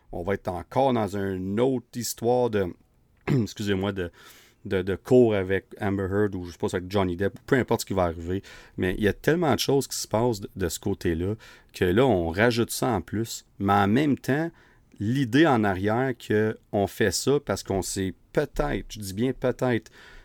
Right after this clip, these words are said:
mis une direction en place finalement. On dit qu'on a un plan de dix ans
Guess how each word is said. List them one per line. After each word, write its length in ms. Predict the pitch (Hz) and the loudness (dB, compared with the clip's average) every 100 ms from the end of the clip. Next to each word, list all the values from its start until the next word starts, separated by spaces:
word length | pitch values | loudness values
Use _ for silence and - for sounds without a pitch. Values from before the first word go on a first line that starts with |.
| - | -6
mis 220 | 104 123 | 2 4
une 140 | 143 95 | 4 2
direction 580 | 92 127 123 - 135 127 | 0 2 2 0 0 2
en 160 | 95 | 0
place 400 | 82 104 113 - | 0 -2 -2 -4
finalement. 400 | 101 87 90 98 101 - - | -4 -2 -2 -6 -8 -14 -10
On 240 | 110 101 95 | 0 0 0
dit 300 | 95 117 165 | -2 -4 -2
qu'on 240 | 113 101 | 0 0
a 40 | |
un 120 | 98 92 | 0 -2
plan 300 | - 113 117 | 0 0 2
de 180 | 98 | 0
dix 480 | 87 92 104 120 92 | -4 -4 -4 -4 -2
ans 200 | 101 110 | -2 -2